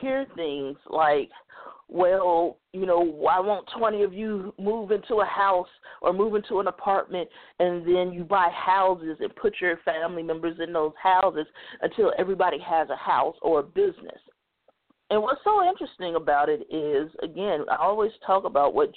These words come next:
James Baldwin said about white people and how white people are living in a history that they don't know or understand. And the same holds true for black people. Because when I hear white people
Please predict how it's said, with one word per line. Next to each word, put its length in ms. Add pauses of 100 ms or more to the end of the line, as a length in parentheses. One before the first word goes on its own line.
James 280 (120)
Baldwin 540 (160)
said 260 (460)
about 340
white 320
people 340
and 80
how 240
white 320
people 280
are 120
living 380
in 100
a 140
history 500
that 160
they 120
don't 280
know 260
or 380
understand. 640 (640)
And 240
the 160
same 220
holds 400
true 200
for 80
black 360
people. 420 (600)
Because 520
when 160
I 140
hear 300
white 340
people 420